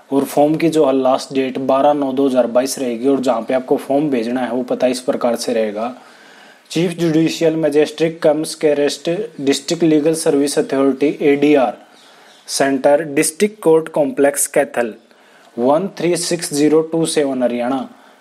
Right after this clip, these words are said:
के पते के ऊपर आपको आवश्यक दस्तावेजों, संयुक्त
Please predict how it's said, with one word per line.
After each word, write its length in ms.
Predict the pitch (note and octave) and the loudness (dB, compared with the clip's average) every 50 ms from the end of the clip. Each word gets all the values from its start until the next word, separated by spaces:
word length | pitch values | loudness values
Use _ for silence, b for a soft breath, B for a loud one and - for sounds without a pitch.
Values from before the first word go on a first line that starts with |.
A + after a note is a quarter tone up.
| B B - | B B -2
के 100 | D3 C#3+ | -2 0
पते 340 | - - D3 D3 D#3+ D3+ C#3+ | 0 0 0 2 2 0 0
के 140 | D3 - C#3+ | 0 0 0
ऊपर 280 | C3+ A#2+ - C#3+ C3 | 0 0 0 0 0
आपको 260 | C3 B2+ B2 - C#3 | 0 0 0 2 2
आवश्यक 380 | C3 C3 C3 - - D3 C#3 C3+ | 2 2 2 0 -2 -4 -2 -2
दस्तावेजों, 640 | B2+ C3+ B2 - - C3+ B2+ C3 C3 B2+ B2 C#3 C#3+ | -2 -2 -2 0 0 0 2 2 0 -4 -4 -4 -6
संयुक्त 840 | C3+ - - C#3 C#3 C#3 - - - B2+ B2 B2+ B2+ A#2+ C3 B2+ | -4 -4 -2 -2 0 -2 -2 -2 0 0 2 2 0 -2 -4 -8